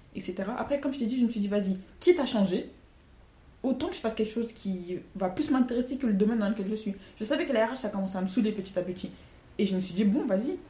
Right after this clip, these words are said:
un domaine sur lequel, sur le long terme, ça peut aller, euh, et cetera, tout ça et tout. » Je parlais un peu avec, euh, des potes à moi qui étaient, euh, en informatique. Eux, ils m'ont dit, « Vas-y, viens avec nous, et cetera, tout ça et tout. » J'ai dit, « Vas-y, je vais me renseigner. »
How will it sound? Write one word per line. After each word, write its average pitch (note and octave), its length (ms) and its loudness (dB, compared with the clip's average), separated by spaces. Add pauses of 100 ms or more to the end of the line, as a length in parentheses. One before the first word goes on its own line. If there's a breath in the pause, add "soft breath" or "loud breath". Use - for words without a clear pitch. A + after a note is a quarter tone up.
(140)
un G#3+ 80 6
domaine A3 480 6
sur G#3 140 -2
lequel, G3 440 0 (220)
sur G#3+ 120 -2
le A3 120 4
long A3 160 2
terme, G#3 200 0
ça F3 140 -6
peut E3+ 140 -4
aller, A3 360 0 (500)
euh, F#3 260 2
et - 80 -6
cetera, F#3+ 320 -6
tout F#3 100 -12
ça F#3+ 60 -2
et F#3 60 -4
tout. » C#4+ 120 0
Je D4 80 -2
parlais A3+ 220 0
un A3 100 2
peu A3 80 -2
avec, G3+ 260 -2
euh, G3+ 160 2
des F#3+ 100 0
potes G3+ 180 -4
à G#3 60 0
moi G#3+ 120 -2
qui G#3 120 -6
étaient, F#3 280 -4
euh, F3 100 -4 (280)
en F#3+ 100 -2
informatique. F#3 540 -6 (400)
Eux, A#3+ 60 6
ils A3 40 8
m'ont G#3+ 120 8
dit, « G3+ 120 4
Vas-y, F#3+ 220 -2
viens G#3+ 160 0
avec G3+ 180 2
nous, G#3 140 2
et - 20 -6
cetera, F#3+ 300 -8
tout F#3 160 -14
ça F3+ 100 -8
et - 40 -10
tout. » D#4 140 -10
J'ai G#3 100 -2
dit, « F3 120 -8
Vas-y, E4 260 -4
je - 60 -14
vais A#3+ 60 -6
me A#3 100 -2
renseigner. » A#3 380 -4